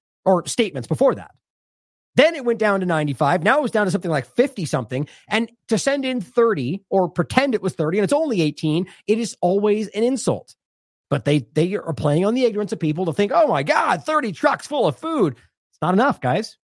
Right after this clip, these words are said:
It's not enough. It wasn't before. It's not now. But it says even at the lower figure,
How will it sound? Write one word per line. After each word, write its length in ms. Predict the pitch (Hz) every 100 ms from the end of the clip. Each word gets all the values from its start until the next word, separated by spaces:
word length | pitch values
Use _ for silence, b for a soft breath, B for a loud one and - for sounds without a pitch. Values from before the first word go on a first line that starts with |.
| _
It's 40 | 160
not 120 | 185
enough. 320 | 226 254 -
It 40 |
wasn't 260 | 135 147 185
before. 400 | 196 254 254 160
It's 120 | -
not 160 | 180 170
now. 360 | 202 226 - _ _ _ _ _ _
But 120 | - 165
it 20 |
says 180 | 190 -
even 260 | 254 262 247
at 80 |
the 80 | 208
lower 260 | 208 208 143
figure, 460 | - 240 151 135